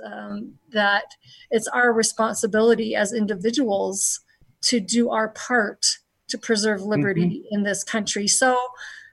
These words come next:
Speaker 1: so as we are going through with this discussion, for me, I'm gonna take note of any ideas that come to mind of ways that I can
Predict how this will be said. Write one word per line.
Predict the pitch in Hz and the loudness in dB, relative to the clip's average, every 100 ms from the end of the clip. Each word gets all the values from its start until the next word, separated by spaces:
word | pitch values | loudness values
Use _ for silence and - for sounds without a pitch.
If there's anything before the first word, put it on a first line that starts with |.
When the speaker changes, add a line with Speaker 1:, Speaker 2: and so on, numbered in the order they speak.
| - | -6
Speaker 1:
so | - 269 254 262 262 | 2 4 6 6 4
as | 262 269 285 285 269 254 | 4 6 8 6 4 0
we | - 240 262 247 247 254 | -6 -4 0 4 4 4
are | 240 226 220 214 214 208 208 190 | 2 2 4 6 4 2 -6 -4
going | 233 247 254 | 0 0 0
through | - 247 240 233 226 226 202 220 | 0 4 6 4 2 -2 -8 -6
with | 214 214 | -4 -2
this | 214 - | -2 -2
discussion, | 185 - - 247 - 226 220 214 214 214 _ _ - | -2 -4 -2 0 0 0 2 0 0 -4 _ _ 0
for | 240 | 2
me, | 220 233 269 233 | 4 6 6 6
I'm | 226 | 4
gonna | 214 214 | 2 2
take | 247 240 | -2 0
note | 220 214 220 | 2 2 0
of | 214 | -2
any | 233 226 | 0 2
ideas | 220 196 208 | 2 2 0
that | 208 | -2
come | - 220 | -6 -2
to | 208 | 0
mind | 208 202 196 | 2 2 0
of | 214 190 | -2 -4
ways | 196 208 208 | 0 0 0
that | 196 202 | 0 0
I | 208 202 | 0 -2
can | - 202 202 202 | -4 -6 -4 -4